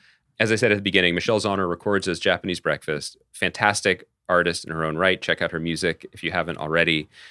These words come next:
She has a new album as Japanese Breakfast coming out called Jubilee, coming out, uh, I believe, end of May or early June. I really love the record. Two singles,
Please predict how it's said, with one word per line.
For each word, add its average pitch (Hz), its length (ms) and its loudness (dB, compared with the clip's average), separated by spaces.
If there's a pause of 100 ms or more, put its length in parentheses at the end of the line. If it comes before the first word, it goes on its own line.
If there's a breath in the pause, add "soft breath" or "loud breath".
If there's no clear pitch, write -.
(140 soft breath)
She - 140 2
has 85 100 4
a 92 60 2
new 110 180 2
album 98 440 2
as 95 180 -2
Japanese 98 400 -4
Breakfast 104 360 -4
coming 104 220 -6
out 104 160 -4
called 82 200 -6
Jubilee, 90 520 -2
coming 85 320 -8
out, 80 320 -4
uh, 78 260 -6
I 73 60 -4
believe, 92 600 -6
end 87 160 -6
of 82 80 -8
May 87 160 0
or 95 100 0
early 85 240 -4
June. 82 380 -6 (320 soft breath)
I 101 120 6
really 92 440 4
love 85 240 2
the 85 100 0
record. 127 400 0 (120)
Two 107 200 0
singles, 95 680 -2